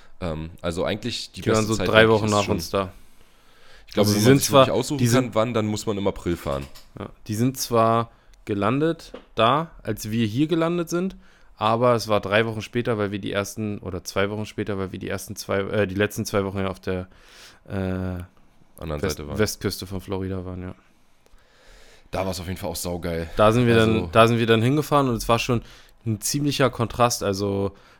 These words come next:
Speaker 2: wir waren, ähm, in Fort Lauderdale beziehungsweise Miami, wir waren so ziemlich genau dazwischen, Hollywood heißt es. Ähm,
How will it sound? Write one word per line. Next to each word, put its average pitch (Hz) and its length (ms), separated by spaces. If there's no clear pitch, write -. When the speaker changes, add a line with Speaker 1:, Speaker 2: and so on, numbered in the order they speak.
Speaker 2:
wir 101 120
waren, 107 480
ähm, 101 640
in 98 400
Fort 101 240
Lauderdale 110 380
beziehungsweise 101 520
Miami, 98 240
wir 104 100
waren 98 120
so 95 80
ziemlich 107 280
genau 101 200
dazwischen, 104 440
Hollywood 113 400
heißt 113 240
es. 123 160
Ähm, 104 420